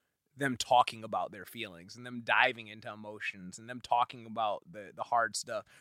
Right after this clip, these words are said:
or even the times where they get emotional in front of people and they start to get shy, and then to see their peers run up to them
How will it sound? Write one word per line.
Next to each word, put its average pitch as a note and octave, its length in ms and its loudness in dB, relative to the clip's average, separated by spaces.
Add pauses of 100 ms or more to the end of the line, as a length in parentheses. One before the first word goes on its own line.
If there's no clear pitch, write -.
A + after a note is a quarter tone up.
or E3 60 8
even G3 180 12
the E3 80 10
times F3+ 260 10
where E3 80 6
they E3+ 100 8
get E3 140 6
emotional D#3+ 440 10
in C#3+ 60 0
front G#3 200 10
of G3 60 10
people D3 220 2
and C#3 80 -4
they C#3 40 -2
start C#3+ 200 4
to D3 60 -6
get C3+ 160 -2
shy, D#3+ 320 8
and D3 160 4
then C#3 120 -2
to A#2+ 60 -12
see - 160 2
their C3+ 160 0
peers C#3 400 4
run C3 140 0
up C#3+ 120 4
to D3 100 -12
them D3 340 0